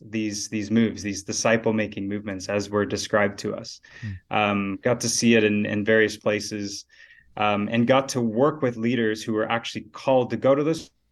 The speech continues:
Speaker 1: places. But most of them, to be honest, most of them were local leaders who actually said, "I wanna learn how to do this." And then they would go back to their original context.
Speaker 2: Hmm.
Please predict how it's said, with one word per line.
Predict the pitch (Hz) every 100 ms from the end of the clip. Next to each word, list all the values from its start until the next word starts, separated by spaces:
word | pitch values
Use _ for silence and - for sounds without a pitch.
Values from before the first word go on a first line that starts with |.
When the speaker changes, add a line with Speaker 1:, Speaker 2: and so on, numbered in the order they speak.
| 165
Speaker 1:
places. | 170 170 208
But | 131 127
most | 151 185 -
of | 104
them, | 104 101
to | 117
be | 110
honest, | 110 120 113
most | 117 123 -
of | 101
them | 107 101
were | 98 98
local | 98 104 101
leaders | 95 104 98 90
who | 101
actually | 101 101 104
said, | - 107 101 - - - -
"I |
wanna | 113 110
learn | 107 104
how | 104
to | 98
do | 90 101
this." | 98 95 92 -
And | 104
then | 101
they | 101
would | 95 92
go | 104
back | 101 98 -
to |
their | 98 98
original | 95 90 101
context. | 92 98 98 98 104 - - _ -
Speaker 2:
Hmm. | -